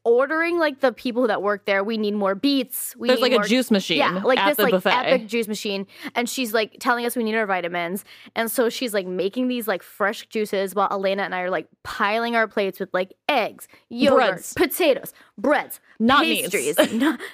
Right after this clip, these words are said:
Speaker 1: not meats, butter.
Speaker 2: <laughs>
Speaker 1: So the butter.
Speaker 2: Oh my God, the butter.
Speaker 1: And then she comes
Speaker 2: The
Speaker 1: over
Speaker 2: turkey ham.
Speaker 1: <laughs> And then she comes over to me and she gives me this juice, uh, which was delicious.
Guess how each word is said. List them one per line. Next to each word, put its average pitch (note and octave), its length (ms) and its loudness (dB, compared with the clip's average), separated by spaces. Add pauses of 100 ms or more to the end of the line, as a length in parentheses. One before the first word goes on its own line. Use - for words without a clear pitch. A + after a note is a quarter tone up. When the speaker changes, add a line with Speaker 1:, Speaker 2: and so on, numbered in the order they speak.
Speaker 1:
not C#4+ 300 2
meats, G3+ 480 -6
butter. G3+ 680 2
Speaker 2:
<laughs> E4+ 120 2
Speaker 1:
So - 140 2
the A#3 120 0
butter. F3+ 520 -2 (140)
Speaker 2:
Oh A3+ 140 4
my F#3+ 120 -4
God, D#3 140 0
the C#3+ 60 -6
butter. C#3 340 -2 (260)
Speaker 1:
And C#4 140 2
then D4 120 2
she D#4+ 140 -2
comes C4 220 4
Speaker 2:
The B3+ 80 2
Speaker 1:
over C4+ 100 4
Speaker 2:
turkey B3 200 0
ham. E3+ 460 0
Speaker 1:
<laughs> - 80 -8
And D#4+ 160 -2
then F#4 100 -6
she - 180 -6
comes G4+ 320 -10
over A#3+ 340 -4
to G3 100 -14
me F3+ 260 -10 (420)
and D4 140 -6
she C#4+ 140 -8
gives A3+ 280 -6
me A#3+ 120 -8
this G#3+ 220 -8
juice, G3 320 -10
uh, F#3 120 -10
which F#3 260 -8
was A#3+ 140 -4
delicious. - 500 -10